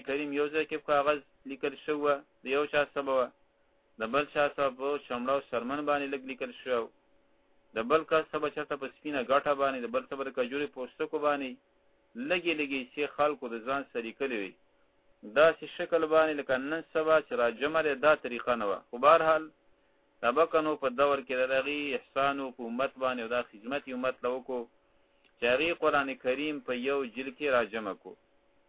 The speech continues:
خو بهرحال یو قرت باندې را جمع شو، خو نور قرتونه هم باقي وو. بیا د عثمان رضی الله عنه دور چې کله رالی، نو هغې کې مختلف قرتونه ختم شو، یو قرت پاتې شو. لکه انس ابن مالک رضی الله عنه وایي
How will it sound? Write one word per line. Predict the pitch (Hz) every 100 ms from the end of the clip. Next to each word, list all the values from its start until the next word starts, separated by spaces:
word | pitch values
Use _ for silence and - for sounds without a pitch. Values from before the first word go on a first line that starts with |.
| _ _ 110
خو |
بهرحال | 113 147 160 151 139
یو | 156 160
قرت | - 135 143 139 127
باندې | 120 120 135
را | 123 110
جمع | 113 131 135
شو، | 160
خو | 131
نور | 131 160 160
قرتونه | 139 123 117 143 135
هم | 131 113
باقي | 110 107 123
وو. | 107 87 _ _ _ _ _ _ _ _ _ -
بیا | 165
د | 175
عثمان | 160 151 156 160
رضی | 151
الله | 151
عنه | 147 131
دور | 151 143
چې | - 127
کله | 143 131
رالی، | 123 113 131 156 _ _ _ _ _ -
نو |
هغې | 117 156
کې | 156 143 131
مختلف | - 131 160 -
قرتونه | 143 131 143 131
ختم | - 143 - 156
شو، | - 131
یو | 135 147
قرت | - 131 123 -
پاتې | 113 101 95 -
شو. | 95 - _ _ _ _ _ _ _ _ _
لکه | - -
انس | 131 151 151
ابن | 151 143
مالک | 139 139 156 151
رضی | 143 135
الله | 131 131
عنه | 139
وایي | 156 151